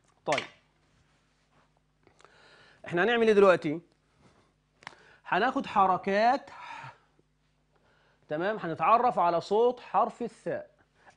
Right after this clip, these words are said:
أول حاجة بنعرفها لك إن حرف الثاء، إحنا اتعرفنا في أول حلقة، في أول حصة على الحروف، وقلنا حرف الثاء من الحروف إيه؟ ها؟ الحروف اللثوية يا أستاذ.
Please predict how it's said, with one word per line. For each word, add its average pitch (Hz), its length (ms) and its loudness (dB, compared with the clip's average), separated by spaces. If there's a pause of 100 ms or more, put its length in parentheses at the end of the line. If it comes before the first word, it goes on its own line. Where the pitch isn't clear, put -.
أول 247 520 6
حاجة 202 540 4 (360)
بنعرفها 160 760 4
لك 262 260 0 (280)
إن 151 160 0
حرف 208 360 2
الثاء، 220 500 4
إحنا 151 180 -2
اتعرفنا 170 480 4
في - 100 2
أول 147 220 2
حلقة، 202 380 4 (180)
في 117 80 -4
أول 127 200 -2
حصة 240 480 2 (160)
على 127 120 -2
الحروف، 202 460 0 (320)
وقلنا 175 640 2
حرف 226 520 4
الثاء 196 640 2 (240)
من 156 100 -2
الحروف 160 720 0
إيه؟ 160 680 2 (480)
ها؟ 240 160 0 (580)
الحروف 147 280 -10
اللثوية 156 540 -2
يا 147 200 0
أستاذ. 208 540 -4